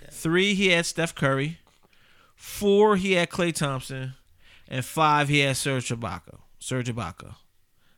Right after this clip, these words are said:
Speaker 2: Now, the, the nigga who asked him the question pressed him like, "Yo, hold on. You, you gonna leave Russell Westbrook off?" And K D was like, "Oh, oh, my bad. Yeah, yeah, I forgot.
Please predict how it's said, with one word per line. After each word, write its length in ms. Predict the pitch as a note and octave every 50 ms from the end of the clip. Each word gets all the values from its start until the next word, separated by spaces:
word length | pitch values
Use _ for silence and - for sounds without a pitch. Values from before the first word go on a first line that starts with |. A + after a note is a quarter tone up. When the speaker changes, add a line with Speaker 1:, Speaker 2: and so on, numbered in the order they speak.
| _ _ -
Speaker 2:
Now, 400 | B2 C3+ C#3+ C3+ A2+ F#2+ D#2+ - - _ _ _ _ _ _ _ _ -
the, 180 | - G#2 G2 - _
the 140 | A2+ B2+ A#2+
nigga 200 | B2 D3 E3+ F3
who 180 | F#3 F3 F3 E3+
asked 240 | F3 F3 D#3+ -
him 60 | D3+ C#3
the 60 | B2
question 380 | - - G#3 G3+ - - C#3+
pressed 320 | B2+ - G3+ G#3+ F3 - -
him 120 | C3+ B2 B2+
like, 180 | B2+ B2 A#2+ C3+
"Yo, 120 | D#3 D3 B2
hold 200 | - A3+ G#3 G3
on. 240 | D3+ A2+ G#2 A2 - _ _ _ _ _ _ _ _ _ _ _ _ _ _ _ _ _ _ _ -
You, 180 | F3 F#3 G#3 G#3
you 180 | F3+ F3+ G3+
gonna 200 | G3+ F#3+ F3 F3
leave 160 | F#3 F3 D3+
Russell 220 | F#3 F3+ - D#3 C#3
Westbrook 380 | E3+ A3+ A3+ - C#4 A#3+ -
off?" 340 | C4+ C4+ C4+ D4 E4+ - - - _ _ _ _ _ _
And 140 | - B2 A#2
K 200 | - F3+ F3 E3+
D 160 | D#3 E3+ E3+
was 140 | D#3+ D3+ C#3+
like, 200 | D3 C3+ C3 - - _ -
"Oh, 380 | F3 E3 D3+ C#3+ B2+ A#2 A#2+ - _ _ _ _ _ _ _ _ _ _ _ _ -
oh, 160 | E3+ E3 D3
my 140 | - F3 F3
bad. 340 | D3 D3+ D3+ C#3+ C#3+ D3 D3+
Yeah, 120 | F3 F3
yeah, 220 | E3+ E3+ E3+ D#3+
I 20 | D3+
forgot. 500 | - E3 D3 D#3 F3 E3 C#3 A#2 - -